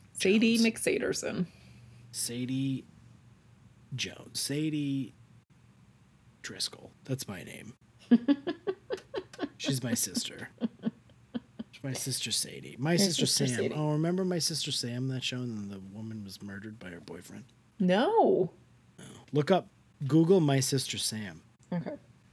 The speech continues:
Speaker 2: It was a sitcom. Pam Dauber, and then the woman who played the, the lead was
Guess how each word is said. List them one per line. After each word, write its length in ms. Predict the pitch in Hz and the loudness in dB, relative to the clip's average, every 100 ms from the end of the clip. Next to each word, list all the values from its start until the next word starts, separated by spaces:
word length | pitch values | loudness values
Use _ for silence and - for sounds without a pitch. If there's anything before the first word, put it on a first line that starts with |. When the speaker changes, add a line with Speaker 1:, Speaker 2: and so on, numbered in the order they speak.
| _ - - - - | _ -20 -20 -14 -2
Speaker 2:
It 120 | 139 | 6
was 200 | 165 139 | 6 8
a 40 | |
sitcom. 560 | 131 - 190 - 90 - | 6 6 4 0 -8 -4
Pam 240 | - 180 196 | 4 6 8
Dauber, 400 | 147 135 131 123 - | 6 4 2 0 -2
and 180 | 131 | -2
then 280 | 131 127 123 | 0 0 0
the 100 | 127 | -2
woman 340 | 120 135 143 135 | 0 2 2 2
who 140 | 127 | 0
played 520 | 131 131 123 123 117 - - - - _ _ | 0 -2 -2 -2 -6 -12 -20 -20 -20 _ _
the, 560 | - 135 127 117 104 101 104 110 - | -4 0 2 0 -4 -6 -8 -12 -10
the 160 | 143 131 | -2 0
lead 320 | 120 160 131 | 2 2 2
was 220 | 107 101 | -4 -8